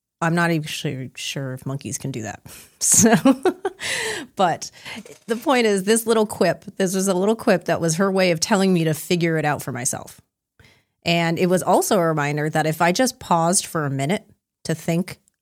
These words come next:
I would realize that I was actually capable of finding the answers myself. I talked about this at our last Harmonize training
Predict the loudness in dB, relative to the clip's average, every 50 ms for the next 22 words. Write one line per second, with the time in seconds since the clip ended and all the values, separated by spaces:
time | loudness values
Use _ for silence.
0 | _ _ -2 -2 -2 -2 -4 -4 -2 0 0 0 0 0 0 0 0 -2 -2 -4
1 | -4 -6 -4 -4 -4 -4 -4 -4 -4 -4 -2 -2 -4 -6 -6 -8 -12 -10 -10 -8
2 | -6 -6 -4 -4 -4 -4 -4 -6 -6 -6 -8 -8 -8 -8 -10 -12 -8 -6 -6 -6
3 | -8 -10 -16 -20 _ _ _ _ _ _ _ _ -2 -2 -2 0 0 -2 -2 -2
4 | -4 -2 2 2 2 2 0 -2 -2 0 0 0 0 -2 -4 _ _ _ _ _
5 | _ _ _ -4 -4 -2 -4 -4 -8 _ -6 -4 -2 0 0 0 -2 -4 -6 -6
6 | -6 -6 -4 -4 -2 -4 -4 -4 -4 -4 -2 -2 -4 -4 -6 -6 -6 -8 -8 -8
7 | -8 -4 -2 -2 -4 -4